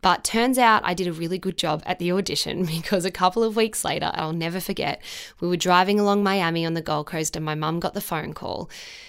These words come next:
and all I could hear was her responses. And she was like, "Oh, wow, she got the role? <gasps> That's so exciting." And I was like, in the back seat, "Um,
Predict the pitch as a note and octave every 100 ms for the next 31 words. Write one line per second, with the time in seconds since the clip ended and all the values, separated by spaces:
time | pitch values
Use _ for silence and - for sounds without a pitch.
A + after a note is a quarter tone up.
0 | - F#3+ G3 G#3+ G#3 G#3+ F3 F#3+ E3+ E3
1 | E3 D3+ D3+ - - - - - E3 -
2 | F3 E3+ - E3+ D#3+ - - - - -
3 | - _ _ _ - - - - - F#4
4 | - G4+ A#4 B4+ C5 B4+ A#4 G#4 F#4 F4
5 | - - - - F4+ - A4+ B4 G#4 C4+
6 | D4 D4 F4 G4+ A#4 B4 - F#4 G4 F#4+
7 | F4+ - C5+ - - - A4+ C5 B4+ -
8 | - G#4+ G#4 C5+ C#5 B4 A4 F4+ E4+ C#4
9 | B3 - F3+ F3 D#3+ - - D#3 - -
10 | - _ - E3+ D#3+ D#3 - - C#3+ -
11 | F3+ E3